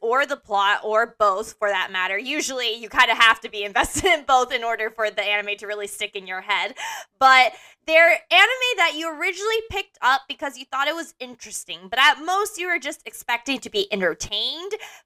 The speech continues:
But when you started watching it, you really, really liked it, and there was a huge gap between what you were expecting on how, what degree of your likeness towards it and the end result of how invested you actually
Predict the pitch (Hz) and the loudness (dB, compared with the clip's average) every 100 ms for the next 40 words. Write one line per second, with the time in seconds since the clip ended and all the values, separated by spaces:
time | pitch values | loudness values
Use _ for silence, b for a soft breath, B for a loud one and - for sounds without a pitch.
0 | - 247 233 233 254 240 233 269 262 226 | 0 2 2 0 -8 -12 -6 -2 -2 -2
1 | 214 277 359 - 262 220 208 220 220 196 | 0 2 4 2 2 0 0 -8 -10 -12
2 | 240 262 320 302 262 233 269 247 214 226 | -8 -2 0 0 -4 -6 -8 -4 0 0
3 | 247 - 202 - 220 214 208 214 208 - | 0 0 2 2 0 2 0 0 -6 -4
4 | 359 349 - - 262 220 - _ 208 - | -2 -2 -4 0 2 2 -2 _ -14 -12
5 | 208 196 202 240 240 220 156 202 - - | -12 -8 -4 -4 -6 -10 -10 -12 -14 0
6 | 311 - - 302 233 254 b b _ - | 2 2 -6 -6 -6 -12 b b _ -4
7 | 220 214 214 - 226 220 - _ 226 226 | -2 -2 -4 2 4 4 0 _ -6 -6
8 | 208 185 208 247 240 - 208 196 202 196 | -10 -12 -10 -8 -8 -4 -6 -6 -12 -10
9 | 190 208 233 - 208 185 - 339 392 254 | -4 -2 -2 -4 -14 -14 -14 -6 -6 -6
10 | 208 202 - b b 226 226 220 226 - | -6 -6 -8 b b -2 -2 -2 -8 -10
11 | 269 311 330 262 220 208 190 - 190 - | -8 -8 -6 -6 -6 -4 -6 -8 -8 -4
12 | 185 - 196 196 208 202 185 170 165 - | -4 -4 -6 -6 -6 -10 -16 -10 -10 -10
13 | 190 | -16